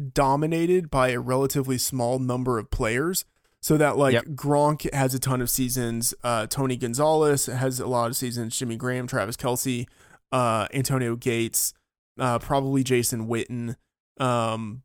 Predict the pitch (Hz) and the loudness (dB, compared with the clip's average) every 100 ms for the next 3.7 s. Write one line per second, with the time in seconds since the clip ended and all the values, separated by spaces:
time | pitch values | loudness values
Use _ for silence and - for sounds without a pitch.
0 | _ 139 127 127 127 120 113 104 90 - | _ 0 2 2 2 4 2 -2 -4 -12
1 | - _ _ 147 - 165 - 180 175 185 | -20 _ _ -14 -4 -2 0 0 4 4
2 | 160 - 247 196 170 170 - 156 143 - | 4 2 0 0 0 2 4 4 2 2
3 | 151 127 - 123 127 110 98 | 2 2 -2 -6 -4 -4 -8